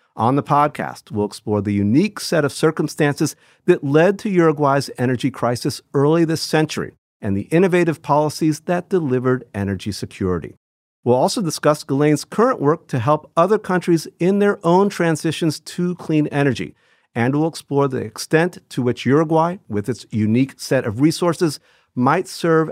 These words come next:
as a model for other countries. Ramon and Noah, welcome to the podcast.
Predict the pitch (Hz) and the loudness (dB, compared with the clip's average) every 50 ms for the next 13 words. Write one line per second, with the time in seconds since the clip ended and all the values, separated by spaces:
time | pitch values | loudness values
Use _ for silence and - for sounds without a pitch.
0 | - - 139 135 139 139 131 160 156 139 120 107 101 101 107 107 104 113 - - | -8 -6 -4 -2 -2 0 0 0 0 0 0 0 0 0 0 0 -2 -4 -4 -6
1 | - 107 - 87 87 80 87 85 - - 80 76 - 62 58 - - _ _ _ | -8 -8 -6 -6 -8 -8 -8 -8 -8 -10 -12 -10 -12 -16 -16 -16 -20 _ _ _
2 | 110 92 92 92 92 92 95 98 101 101 107 - _ - 95 85 85 85 85 87 | -10 -8 -6 -6 -4 -4 -4 -4 -4 -4 -6 -8 _ -14 -12 -12 -10 -10 -8 -8
3 | 92 113 151 175 196 214 208 _ _ _ - 101 104 - 151 139 - 160 151 151 | -6 -6 -6 -6 -8 -10 -14 _ _ _ -12 -12 -10 -8 -10 -10 -8 -8 -8 -6
4 | - 175 196 247 240 - - - - - - | -6 -6 -6 -6 -6 -10 -12 -12 -12 -18 -20